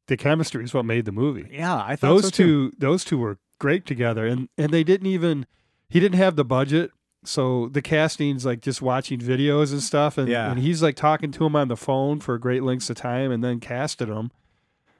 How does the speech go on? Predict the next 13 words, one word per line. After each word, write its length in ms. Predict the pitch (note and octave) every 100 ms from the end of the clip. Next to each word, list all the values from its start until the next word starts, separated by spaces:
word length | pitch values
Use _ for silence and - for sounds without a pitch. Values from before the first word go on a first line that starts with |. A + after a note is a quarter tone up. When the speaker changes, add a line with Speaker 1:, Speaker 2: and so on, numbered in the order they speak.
| _
Speaker 1:
and 200 | C#3+ B2+
hoping 280 | B2 D3+ D3
for 140 | C#3+
the 100 | B2+
best. 460 | A#2+ C#3+ C#3+ - -
But 240 | C3+ A#2+ -
it 120 | C3+
turns 300 | - D#3 C3+
out, 400 | C#3 C3 B2 - A#2+
um, 400 | A#2 A2+ G2+ G#2 _ _ -
both 260 | C3 D#3+
of 100 | C#3
them, 340 | A2+ G#2+ G#2+